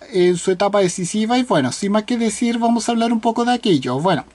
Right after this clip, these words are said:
como sabemos, la nueva versión dos mil veinticuatro del Rally Dakar ya empieza a adentrarse en su, eh, en su etapa final, y lo hace con una etapa nueve comandada por el francés Sébastien Loeb, quien fue capaz de imponerse con su coche Hunter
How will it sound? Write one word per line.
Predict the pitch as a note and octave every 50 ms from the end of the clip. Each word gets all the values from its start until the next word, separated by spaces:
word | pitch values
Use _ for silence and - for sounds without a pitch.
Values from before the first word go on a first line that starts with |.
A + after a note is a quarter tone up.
| _ - - - - - - - -
como | - G3 G3 G3 F3+
sabemos, | - A3 A3 A#3 A#3 A#3+ A#3+ A3
la | G#3
nueva | G3 G3+ G#3+ A3 G#3+
versión | A3 G#3+ - - - A#3+ A3+ A3+ A3
dos | A3 G3+
mil | G#3 G#3+ G#3 G#3
veinticuatro | - G#3 G3 - F#3+ F3 - G#3 G#3 G#3+ G#3+
del | G#3
Rally | G3+ G#3 G#3 G3+ G3+ G3
Dakar | G3 F#3+ F#3 G#3 G#3+ G#3+ G#3
ya | G#3+ G3+
empieza | F#3+ F#3 F#3+ G#3 G#3 G3 - - G#3+ G#3 G3+
a |
adentrarse | G3 F#3 F#3 F3+ F3 - F#3 G3 F#3+ F3+ - A3+
en | F#3
su, | F3+ F#3 F3+ F3 - - - -
eh, | G3+ F#3 - - - -
en | E3+ F3 E3
su | - -
etapa | F#3+ F3+ G3 G3 F#3+ G#3+ G3+
final, | - A#3 A3+ A3 G#3 G3 G3 G#3+ A3 - - - - - - -
y | - F#3 F#3
lo | F#3 G3 G#3
hace | G#3 G3 - - A#3 A3 A3
con | - G3+ G3+ G3+
una | G#3 G#3 G#3 G3+
etapa | G3+ G3+ G3 G3+ G3 F#3+
nueve | G3 G3+ G3+ A3 A3 G#3+
comandada | G#3 F#3+ F3+ F3 F3 F3+ G3 G3+ G#3 G#3 G#3
por | - G3+ G3
el | F#3+ F#3 F#3 F3+ E3+
francés | - F#3 F#3 F3 E3+ - G#3+ G3+ -
Sébastien | - G3+ F3+ F3 - G#3 G3 F#3+
Loeb, | F3 F3+ F#3 G3 A3 A3 - - - - - - - -
quien | F#3+ F#3 F3
fue | - G#3 G3+
capaz | G#3 G3 F#3 G#3 G#3
de | G3+ G#3+
imponerse | G#3 G#3 - F#3+ F#3+ F#3 G3+ G#3+ A3 - - - B3 A#3+ A#3+ A#3+ - - - - - _ _ - F3 -
con | - G3 G3 F#3 E3+
su | - - G#3 G3+ G3 G3 F#3+ F#3+ F#3 F#3 F3 E3+ -
coche | - G#3 G#3 G3+ G3 - A3 G#3+ G3+ G3 G3 - -
Hunter | B3 A#3 G3+ F3 - - G3 G#3 G#3+ B3 C#4+